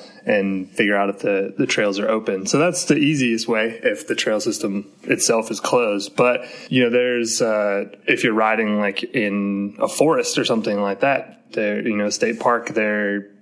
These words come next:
will be open when it rains. So that's just a situation where you wanna use your best judgment. If you're leaving really big ruts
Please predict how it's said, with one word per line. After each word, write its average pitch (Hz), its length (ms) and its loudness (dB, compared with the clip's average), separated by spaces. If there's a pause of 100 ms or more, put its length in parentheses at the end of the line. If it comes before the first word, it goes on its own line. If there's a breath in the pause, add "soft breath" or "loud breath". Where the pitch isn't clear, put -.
(120)
will 117 260 2
be 107 160 2
open 113 320 0
when 104 100 -2
it 107 120 -6
rains. 107 340 -2
So 117 180 2
that's 147 520 0
just 175 180 0
a 143 60 0
situation 123 580 0
where 117 80 2
you 113 120 0
wanna 113 200 0
use 107 340 0
your 101 260 -2 (200)
best 110 380 0
judgment. 101 480 0 (260 loud breath)
If 117 180 0
you're 110 140 2
leaving 110 600 0 (320 loud breath)
really 110 260 2
big 104 320 0
ruts - 560 0